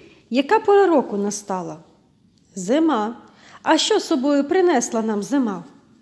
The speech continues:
Як ви думаєте, якщо на дворі холодно, то птахам буде легко вижити? Правильно, їм буде дуже важко.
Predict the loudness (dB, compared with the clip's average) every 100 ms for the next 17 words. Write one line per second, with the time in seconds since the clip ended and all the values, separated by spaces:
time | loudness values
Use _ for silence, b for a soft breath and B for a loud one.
0 | _ b b b b 0 0 2 2 4
1 | 2 2 -2 -6 -10 -12 -6 -4 -2 0
2 | 2 2 2 2 2 2 2 2 0 -6
3 | -8 -8 B B -4 -4 0 -2 2 0
4 | 2 2 6 6 4 -2 -2 0 0 -2
5 | -6 -10 -14 -14 _ _ _ _ _ -4
6 | -2 -2 0 0 0 -4 -8 -20 _ _
7 | -4 0 0 0 0 2 2 2 -2 -4
8 | -6 -6 -10 -12 -18